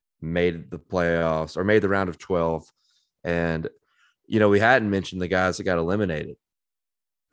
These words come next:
All R C R, uh, ghosts of R C R were, were here to curse them because the past R C R driver, Kevin Harvick, got eliminated. Current R C R drivers, Tyler Reddick,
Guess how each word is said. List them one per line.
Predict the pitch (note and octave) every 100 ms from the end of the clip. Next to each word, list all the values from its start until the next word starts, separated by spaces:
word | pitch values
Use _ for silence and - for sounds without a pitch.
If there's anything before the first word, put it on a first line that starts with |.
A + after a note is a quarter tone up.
| - -
All | A2+ B2 C3 C3+
R | A#2 B2+
C | A#2+ A#2+ A#2
R, | A#2 A2 G2+ - _ _ _ - _
uh, | A2 G#2 G2 F#2+ - - A2
ghosts | B2 D3+ D3
of | C#3
R | D3 C#3+
C | C#3 C3+
R | C3+ B2+ G2+
were, | F#2+ F#2+
were | G2+ G2
here | G#2+ A2+ F#2+ F2+
to | - F2+
curse | G2+ F#2+ E2+
them | - D2+
because | D2+ D2 D#2 D2 C#2+ - _ _ _ _
the | -
past | A2 A2 A2+ B2
R | A#2
C | B2
R | A#2+ A2+
driver, | A#2 A2 A2+ A#2
Kevin | A#2 G2+ G2
Harvick, | G2 G2+ G2
got | F#2+
eliminated. | F#2 F2 E2 D#2 D#2 F2+ _ _ _ _ _
Current | - B2+ A#2+ B2+
R | A2
C | G#2+ A2
R | G#2+
drivers, | G2+ G2 F2+ F#2 G#2 -
Tyler | G2+ F#2 F2
Reddick, | E2+ E2+ E2+ E2